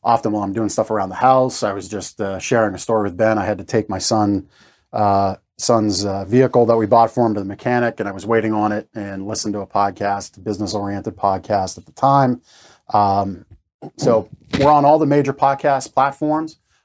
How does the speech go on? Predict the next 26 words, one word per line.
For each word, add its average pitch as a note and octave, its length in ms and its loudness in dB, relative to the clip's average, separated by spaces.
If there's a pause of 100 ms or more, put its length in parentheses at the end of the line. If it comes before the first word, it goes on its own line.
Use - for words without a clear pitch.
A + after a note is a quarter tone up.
(120)
Uh, G#2+ 320 -2
you A#2+ 100 -10
can G#2+ 120 -6
check B2 200 0
out A2 200 -2
all C3 240 4
of G2+ 100 -4
them G#2+ 200 -4
at - 100 -14
lancaster A2 400 -8
connects G#2+ 340 -10
dot G#2 180 -4
com, A#2 300 -2
or D3 160 4
you D3+ 80 6
can C#3+ 120 0
just C#3+ 180 -2
search - 400 0 (320)
in A#2+ 80 -4
your A2 100 -6
favorite B2 380 0
podcast A#2 580 -2
app, C#3+ 320 0
Lancaster A2+ 400 -6
Connects, C3+ 400 -2
and F#2+ 220 -6